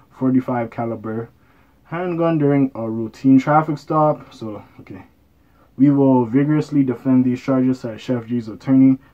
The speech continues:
Mitchell Elman. At the t-, at, at the time, I have no further com-, at this time, why at the time? At this time, I have no further comments on, of the situation. Chef G's recent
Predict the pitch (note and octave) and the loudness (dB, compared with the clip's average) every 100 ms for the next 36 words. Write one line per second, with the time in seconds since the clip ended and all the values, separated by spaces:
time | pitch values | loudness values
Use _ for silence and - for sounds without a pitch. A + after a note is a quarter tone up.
0 | _ A2 A#2 A2 B2 A2+ - A#2 B2+ C3 | _ -10 -8 -8 -10 -10 -12 -4 2 4
1 | C3+ C#3 C#3+ _ _ _ _ B2+ C3 A#2 | 6 4 -2 _ _ _ _ -4 -4 -2
2 | B2+ - C3 A#2 B2+ A2 - _ _ _ | -6 -6 -12 -6 -4 -4 -12 _ _ _
3 | - E3+ D#3+ F3 F#3 D#3+ D3+ C#3 B2+ B2+ | 0 0 2 0 2 2 2 2 4 4
4 | B2+ C3 B2 A#2+ - A#2+ A2+ - - B2+ | 2 0 -4 -4 -6 -8 -10 -16 -6 -6
5 | G2+ B2+ C3 - G#2 F2 F#2 A2+ A#2+ - | -2 -4 -4 -8 -16 -16 -14 -12 -12 -12
6 | F#2 - G#2+ G#2 - F#2 - - _ - | -16 -16 -16 -18 -16 -20 -20 -20 _ -12
7 | A2+ A#2 C3 - C3 A2+ A2 - G#2+ B2 | -6 -2 -2 0 0 0 -4 -10 -6 -4
8 | B2+ B2 A#2 A#2 - A#2 A2+ A2+ A2+ - | -4 -4 -6 -8 -6 -6 -4 -6 -10 -12
9 | A2+ A2 - _ _ _ _ _ _ _ | -12 -12 -14 _ _ _ _ _ _ _
10 | - G#2+ G2+ - A2 - G2 E2+ - - | -16 -14 -16 -14 -16 -14 -18 -18 -20 -8
11 | C#3+ B2+ C3 B2+ B2 C3 - B2+ | -6 2 2 4 4 2 2 -4